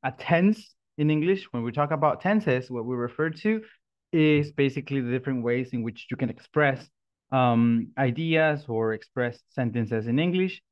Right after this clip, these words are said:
So tonight we're gonna be talking about the present continuous, which is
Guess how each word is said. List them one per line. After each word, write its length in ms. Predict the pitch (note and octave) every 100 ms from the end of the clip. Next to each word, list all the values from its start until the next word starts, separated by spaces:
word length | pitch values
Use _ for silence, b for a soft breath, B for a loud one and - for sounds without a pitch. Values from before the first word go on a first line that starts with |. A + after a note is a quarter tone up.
| _ _
So 140 | - D3+
tonight 360 | F#3+ F3 D#3+ B2
we're 100 | B2
gonna 220 | C3 B2
be 100 | B2
talking 340 | - A#2 B2
about 280 | A#2 A2 G#2+
the 80 | G#2+
present 480 | - E3 E3+ A3 G#3+
continuous, 680 | G#3+ A#3+ B3 B2 A#2+ - _ _ _ _
which 220 | D#3+ D#3+
is 300 | D#3+ D#3 -